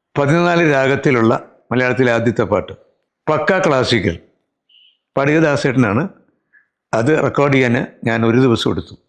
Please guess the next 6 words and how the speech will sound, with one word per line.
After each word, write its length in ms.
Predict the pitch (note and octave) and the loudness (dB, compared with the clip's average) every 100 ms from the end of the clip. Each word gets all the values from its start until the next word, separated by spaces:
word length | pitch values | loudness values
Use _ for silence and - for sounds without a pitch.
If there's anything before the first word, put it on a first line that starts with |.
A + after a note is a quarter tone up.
| _ _ A#2 | _ _ -2
എറണാകുളത്ത് 380 | A2 C3+ D3+ D3 | 0 0 0 0
നിന്ന് 120 | C3+ | 0
ട്രിവാൻഡ്രത്ത് 480 | A#2+ B2 C#3 D3+ D3 | 0 2 0 0 0
പോയിട്ട് 300 | G#2+ G#2 A#2 C#3+ - _ _ _ _ _ _ _ G#2 | 2 0 0 -4 -4 _ _ _ _ _ _ _ -2
അവിടുന്ന് 320 | A2+ C#3+ E3 F#3+ | 0 2 2 2
പിന്നെ 220 | D3+ D#3+ | 2 0